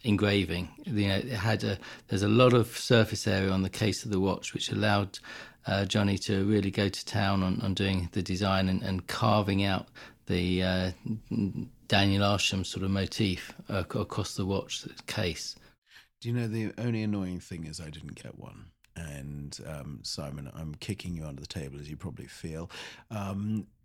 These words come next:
Speaker 2: I, I didn't get one, and, and the reason why is 'cause they s-, sold out too quickly.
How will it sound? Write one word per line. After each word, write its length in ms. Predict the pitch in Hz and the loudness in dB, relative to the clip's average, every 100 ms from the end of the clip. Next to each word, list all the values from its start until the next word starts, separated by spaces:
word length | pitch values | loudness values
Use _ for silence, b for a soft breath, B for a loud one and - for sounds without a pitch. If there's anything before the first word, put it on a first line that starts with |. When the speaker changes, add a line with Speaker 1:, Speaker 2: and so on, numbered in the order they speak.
| - | -2
Speaker 2:
I, 420 | 117 117 117 113 | 2 4 4 2
I 140 | 113 120 | 0 0
didn't 280 | 117 123 117 | 2 2 2
get 200 | 110 - | 0 -2
one, 240 | 90 87 | -6 -4
and, 240 | 87 90 - | -4 -4 -4
and 420 | 104 98 98 85 - | -4 0 -2 -4 -10
the 200 | 98 104 | -6 -2
reason 520 | 98 110 113 101 98 | 0 0 0 0 0
why 220 | 95 92 | 0 0
is 160 | 87 87 | -2 -6
'cause 140 | - | -6
they 80 | 92 | -6
s-, 180 | 87 - 73 120 | -6 -8 -10 -8
sold 260 | - 90 | -4 -4
out 160 | 82 69 | -6 -8
too 180 | - 80 | -12 -12
quickly. 440 | - 67 - - | -14 -16 -18 -20